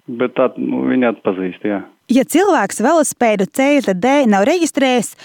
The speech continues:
Speaker 2: Smirnovs aicina pielietot Aleksandras metodi un nodrošināties ar attēliem.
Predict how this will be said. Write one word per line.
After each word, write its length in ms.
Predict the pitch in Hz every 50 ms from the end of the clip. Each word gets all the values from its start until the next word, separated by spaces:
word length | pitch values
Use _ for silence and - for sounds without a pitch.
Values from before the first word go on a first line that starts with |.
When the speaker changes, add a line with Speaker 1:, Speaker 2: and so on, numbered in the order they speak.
| - - -
Speaker 2:
Smirnovs 540 | - - 208 226 294 415 440 381 311 277 -
aicina 460 | - 233 262 330 359 - 330 262 262 -
pielietot 540 | - 285 349 359 339 302 269 - 262 202 -
Aleksandras 600 | 285 370 359 247 170 - - 214 190 190 175 170 -
metodi 540 | 214 226 254 - - 190 165 160 156 156 - _ _ _ _ - -
un 140 | - 226 226
nodrošināties 800 | 214 202 190 196 - 285 302 277 - 320 339 330 311 320 302 - - -
ar 80 | 285
attēliem. 560 | 330 349 - - 202 160 156 156 160 143 -